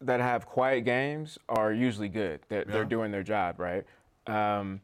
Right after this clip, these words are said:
Speaker 1: and same thing with, with, with kickers. If, if, if the spotlight is all on the kickers twenty-four seven, if the kickers are being talked about in the media, that's not, that's not a, that's not a good sign. And, and you're right. You know, we, we don't understand how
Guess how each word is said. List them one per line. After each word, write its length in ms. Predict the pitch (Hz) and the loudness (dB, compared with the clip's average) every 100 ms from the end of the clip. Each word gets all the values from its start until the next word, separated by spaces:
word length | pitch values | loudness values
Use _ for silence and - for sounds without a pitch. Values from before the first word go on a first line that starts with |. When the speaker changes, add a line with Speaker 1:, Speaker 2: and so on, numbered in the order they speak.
| _ - | _ -4
Speaker 1:
and 120 | 123 | -2
same 180 | 160 151 | 0 0
thing 180 | 151 131 | 2 2
with, 260 | 123 - 120 | 0 -4 -8
with, 280 | 113 - - | -8 -10 -12
with 180 | 110 - | -12 -4
kickers. 440 | 165 160 107 95 | -2 -2 -2 -4
If, 240 | - 98 - | -6 -8 -4
if, 360 | 113 107 - - - _ _ - | 0 0 -2 -14 -20 _ _ -8
if 120 | 117 | -6
the 100 | 113 | -4
spotlight 580 | 107 - 151 170 165 147 | -6 0 2 2 2 2
is 100 | 120 | 0
all 260 | 120 127 131 | 2 4 4
on 80 | |
the 80 | 117 | 0
kickers 320 | - 139 139 | -4 -4 -4
twenty-four 360 | - 139 139 123 | -4 -4 -2 -2
seven, 300 | 127 135 143 | 0 0 0
if 140 | 156 - | 0 -2
the 80 | |
kickers 380 | - - 262 226 | -4 -2 0 4
are 80 | 180 | 4
being 260 | 151 156 127 | 4 2 2
talked 260 | 143 143 | 0 -2
about 260 | 139 147 131 | 0 0 2
in 100 | 120 | 0
the 40 | |
media, 380 | 110 127 147 156 | 0 0 2 0
that's 220 | 131 131 | -2 -4
not, 320 | 120 117 107 - | -4 -2 -2 -4
that's 180 | 104 98 | -8 -6
not 180 | 117 107 | -4 -2
a, 220 | 98 92 - - - | -2 -4 -12 -20 -12
that's 120 | 107 | -6
not 140 | 117 107 | -2 -2
a 40 | |
good 160 | 101 95 | -2 -4
sign. 360 | 117 117 104 - | -2 -2 -4 -4
And, 200 | 120 120 | -4 0
and 140 | 135 | 2
you're 100 | 156 | 4
right. 240 | 165 170 - | 4 2 2
You 120 | 139 | 2
know, 240 | 131 117 - - - _ _ | 2 2 -2 -20 -20 _ _
we, 80 | 143 | 0
we 140 | 139 151 | 2 4
don't 180 | 175 | 4
understand 840 | 156 156 131 - 139 135 131 127 110 | 4 2 0 0 0 2 2 0 -2
how 880 | - 131 131 131 127 120 113 110 | -4 0 2 2 4 4 4 0